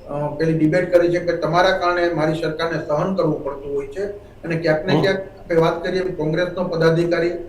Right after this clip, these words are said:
Speaker 1: અધિકારી પાસે કામ લઈ શકતો હતો, ભાજપનો પદાધિકારી નબળો નથી પડ્યો, પણ ક્યાંક ને ક્યાંક જ્યારે નીચેથી લઈને ઉપર સુધી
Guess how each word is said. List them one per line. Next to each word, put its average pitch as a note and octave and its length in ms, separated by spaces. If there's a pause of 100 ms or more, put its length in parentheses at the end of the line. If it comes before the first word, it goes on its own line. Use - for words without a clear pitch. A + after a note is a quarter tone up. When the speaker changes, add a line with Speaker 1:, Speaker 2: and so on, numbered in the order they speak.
(180)
Speaker 1:
અધિકારી E3+ 420
પાસે E3 240
કામ E3+ 280
લઈ F3+ 160
શકતો F#3+ 320
હતો, G3+ 300 (340)
ભાજપનો F#3+ 460
પદાધિકારી F3+ 540
નબળો F3 400
નથી G#3 200
પડ્યો, F3+ 260
પણ F3 200
ક્યાંક E3 260
ને G3+ 100
ક્યાંક G3+ 320
જ્યારે F3 240
નીચેથી G3 440
લઈને G3 160
ઉપર G3 280
સુધી G3+ 440